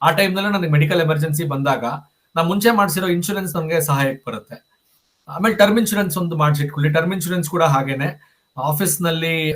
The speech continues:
ಮಾಡ್ಸಿರ್ತಾರೆ ಬಹುತೇಕ ಪ್ರೈವೇಟ್ ಕಂಪನಿಗಳಲ್ಲಿ. ನಮ್ಮ ಸಂಬಳಕ್ಕೆ, ವರ್ಷದ ಸಂಬಳ ಏನಿರುತ್ತೋ ಅದಕ್ಕೆ ಎರಡು ಪಟ್ಟು, ಮೂರು ಪಟ್ಟು, ಐದು ಪಟ್ಟು ಈ ತರ ಬೇರೆ ಬೇರೆ ಸ್ಲ್ಯಾಬ್‌ನಲ್ಲಿ ಟರ್ಮ್ ಇನ್ಶೂರೆನ್ಸ್ ಮಾಡ್ಸಿರ್ತಾರೆ. But ಪ್ರೈವೇಟ್ ಆಗಿ ಅದನ್ನೂ ಒಂದು ಮಾಡಿಸ್ಕೊಂಡ್ರೆ ಒಳ್ಳೇದು. ಆ, ಸುಮಾರು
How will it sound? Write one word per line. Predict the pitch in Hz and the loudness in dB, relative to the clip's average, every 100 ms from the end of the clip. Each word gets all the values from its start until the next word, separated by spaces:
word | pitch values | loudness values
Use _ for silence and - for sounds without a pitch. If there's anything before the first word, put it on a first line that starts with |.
| 147 | 0
ಮಾಡ್ಸಿರ್ತಾರೆ | 160 151 180 147 139 131 | 2 2 0 0 -2 -2
ಬಹುತೇಕ | 131 143 147 | -4 0 0
ಪ್ರೈವೇಟ್ | 147 139 135 147 | 0 -2 -2 -2
ಕಂಪನಿಗಳಲ್ಲಿ. | 147 135 139 131 127 131 147 139 - _ _ _ 143 | -2 -6 -6 -6 -6 -2 0 -2 -4 _ _ _ -8
ನಮ್ಮ | 135 135 | -4 -2
ಸಂಬಳಕ್ಕೆ, | - 151 185 185 _ 170 151 | 0 0 0 -4 _ 0 2
ವರ್ಷದ | 139 135 185 165 | 0 -2 -4 -2
ಸಂಬಳ | 151 147 165 156 | 0 4 6 4
ಏನಿರುತ್ತೋ | 143 147 202 | 2 0 0
ಅದಕ್ಕೆ | 160 151 147 | 0 0 0
ಎರಡು | 143 139 147 | -2 -2 -2
ಪಟ್ಟು, | 143 - 147 139 131 | -4 -4 -4 -4 -4
ಮೂರು | 139 147 | -2 -2
ಪಟ್ಟು, | 143 135 - 131 | -2 -10 -8 -8
ಐದು | 135 139 | -6 -8
ಪಟ್ಟು | - - | -10 -10
ಈ | 135 | -6
ತರ | 156 | -4
ಬೇರೆ | 143 143 | -2 0
ಬೇರೆ | 147 147 143 135 131 | 2 2 2 0 -4
ಸ್ಲ್ಯಾಬ್‌ನಲ್ಲಿ | - 135 131 - 139 139 202 - _ _ _ | -10 -8 -8 -6 -6 -6 -8 -12 _ _ _
ಟರ್ಮ್ | 156 160 | 2 2
ಇನ್ಶೂರೆನ್ಸ್ | 160 147 147 139 | 2 0 0 0
ಮಾಡ್ಸಿರ್ತಾರೆ. | 131 127 147 - - - | -4 -6 -6 -8 -8 -6
But | 190 - | -8 -8
ಪ್ರೈವೇಟ್ | - 175 202 202 | -2 0 0 2
ಆಗಿ | 190 | 2
ಅದನ್ನೂ | 160 147 160 | 2 2 4
ಒಂದು | 165 147 | 4 4
ಮಾಡಿಸ್ಕೊಂಡ್ರೆ | 135 135 - 135 139 | 2 0 -4 -4 0
ಒಳ್ಳೇದು. | 120 120 120 117 - _ _ _ _ _ - | 0 2 0 -2 -10 _ _ _ _ _ -14
ಆ, | 127 | -12
ಸುಮಾರು | 120 143 143 139 | -6 2 2 2